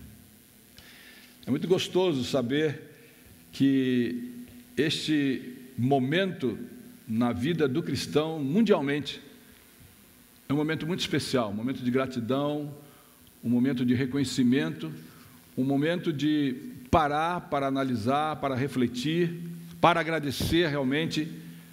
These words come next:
o que Jesus fez por nós. Agora, o assunto da, da morte de Jesus é um assunto que cria uma inquietude nos seres humanos.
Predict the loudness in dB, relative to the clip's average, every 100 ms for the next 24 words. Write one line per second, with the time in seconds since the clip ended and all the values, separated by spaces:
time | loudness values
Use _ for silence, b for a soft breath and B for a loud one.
0 | -20 -20 -20 -20 -20 -20 -20 -20 -20 -4
1 | -4 -2 -2 2 2 0 0 0 -2 2
2 | 2 2 -4 -10 -12 -14 -18 -20 -20 -20
3 | -20 -20 -4 0 0 -2 -6 -10 -12 -16
4 | -20 -20 -20 -20 B B B 0 0 0
5 | 0 0 -2 -2 -4 -2 0 2 2 -4
6 | -12 -20 -20 -20 -6 0 0 2 2 0
7 | 0 -6 -4 0 2 2 0 -2 -8 -12
8 | -16 B B B B B B -20 -10 -4
9 | 0 -2 0 -2 -2 -4 -4 -2 2 2
10 | 2 -2 -4 -2 -2 -2 -2 0 0 -2
11 | -4 -10 -16 -20 B B B B B B
12 | -20 -20 -20 -20 -8 0 2 2 0 2
13 | 0 0 -4 -8 -12